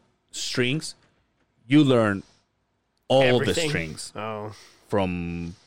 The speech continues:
Speaker 1: uh, what's the thing?
Speaker 2: The banjo?
Speaker 1: The banjo. Everything that has strings, you gotta, you gotta learn.
Speaker 2: Huh.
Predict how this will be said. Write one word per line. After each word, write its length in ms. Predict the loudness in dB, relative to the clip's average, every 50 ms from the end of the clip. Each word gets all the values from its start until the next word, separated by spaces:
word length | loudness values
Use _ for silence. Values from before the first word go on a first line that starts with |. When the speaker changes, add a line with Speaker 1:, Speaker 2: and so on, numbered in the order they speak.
| _ _ _ _ _ _ _ _ _ _ -10
Speaker 1:
uh, 180 | -6 -6 -4
what's 160 | -4 -4 -6 -6
the 80 | -8 -12 _ _
thing? 180 | -12 -12 -12 -14 _ _ _ _ _ _ _ _ _ _ _ _ _ _
Speaker 2:
The 100 | -14 -8
banjo? 440 | -4 -2 -2 0 0 0 0 0 0
Speaker 1:
The 120 | 0 -2 -6
banjo. 580 | -6 -4 -2 0 0 0 2 2 4 2 2
Everything 420 | 2 0 0 2 2 2 2 2 2
that 60 | 2
has 180 | 2 0 -2
strings, 460 | -4 -4 -2 -2 0 0 -2 -4 -6 -8
you 60 | -6
gotta, 280 | -4 -2 -2 -2 -4 -6
you 120 | -6 -4
gotta 200 | -4 -4 -4 -6
learn. 260 | -8 -10 -12 -16 -16 -10 -4
Speaker 2:
Huh. 220 | -2 -2 -2 -2